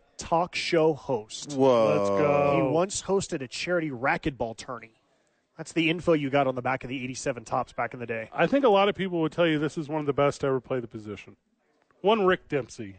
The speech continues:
Speaker 3: has come
Speaker 1: Oh.
Speaker 3: over.
Speaker 2: All right.
Speaker 3: So catcher Rick Dempsey in my hand.
Speaker 2: Strong mustache.
Speaker 3: Very strong.
Speaker 1: Really good
Speaker 2: Very
Speaker 1: in rain
Speaker 2: strong.
Speaker 1: delays.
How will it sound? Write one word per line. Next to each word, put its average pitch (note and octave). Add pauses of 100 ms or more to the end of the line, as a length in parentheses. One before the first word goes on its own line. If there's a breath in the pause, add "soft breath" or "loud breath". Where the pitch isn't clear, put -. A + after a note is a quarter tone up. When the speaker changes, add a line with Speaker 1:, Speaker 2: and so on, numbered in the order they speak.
(100)
Speaker 3:
has A#2+
come C#3
Speaker 1:
Oh. G3+
Speaker 3:
over. A#2
Speaker 2:
All E3+
right. C#3
Speaker 3:
So -
catcher F#3
Rick F3
Dempsey E3
in C#3+ (140)
my C3+
hand. C#3
Speaker 2:
Strong E3 (140)
mustache. A2+
Speaker 3:
Very E3+
strong. C3+
Speaker 1:
Really F#3+
good G3
Speaker 2:
Very G3+
Speaker 1:
in F#3
rain D#3+
Speaker 2:
strong. C3+
Speaker 1:
delays. G#2+